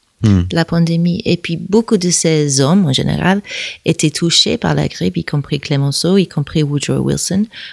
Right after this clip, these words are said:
Speaker 2: Woodrow Wilson, c'est un cas très intéressant parce que lui,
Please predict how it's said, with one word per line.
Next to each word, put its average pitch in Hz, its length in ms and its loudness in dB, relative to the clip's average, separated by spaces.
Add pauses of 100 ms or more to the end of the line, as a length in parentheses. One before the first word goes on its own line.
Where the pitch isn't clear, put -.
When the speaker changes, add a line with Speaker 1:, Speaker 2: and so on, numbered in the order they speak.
(120)
Speaker 2:
Woodrow 202 380 4
Wilson, 185 440 4
c'est 190 240 0
un 156 120 2
cas 156 120 0
très 233 280 0
intéressant 175 580 0
parce 165 220 -2
que 175 100 0
lui, 190 400 2